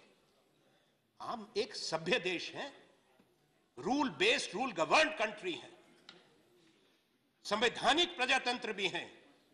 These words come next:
आपने देश के सब लोगों को अर-, अपराधी बना दिया। कम से कम उनको बताते कि फलां तारीख से हम बंद करने जा रहे हैं। <coughs> सरकार का तर्क आया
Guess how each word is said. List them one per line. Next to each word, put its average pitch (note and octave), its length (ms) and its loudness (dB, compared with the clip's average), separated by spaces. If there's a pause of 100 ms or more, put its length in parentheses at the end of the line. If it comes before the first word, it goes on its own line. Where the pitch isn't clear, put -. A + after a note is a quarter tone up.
(1040)
आपने B3 380 -2
देश G3 320 -4
के C#4 140 -4
सब E3 260 -6
लोगों B3+ 240 4
को D4 120 0
अर-, - 520 0
अपराधी G3+ 340 2
बना E4 200 2
दिया। - 220 -8 (1000)
कम B2 120 -10
से - 100 -8
कम A3+ 160 4
उनको A3 200 2
बताते D3+ 480 0
कि A#3 180 -2
फलां F3+ 340 2
तारीख E3 360 0
से G#3 160 -2
हम G3 100 -4
बंद F#3 160 -4
करने A3 280 -4
जा A#3+ 160 -6
रहे B3+ 180 -12
हैं। - 100 -20 (1900)
<coughs> - 120 -12
सरकार F3+ 400 4
का G#3+ 140 4
तर्क G3+ 320 0
आया G3 340 2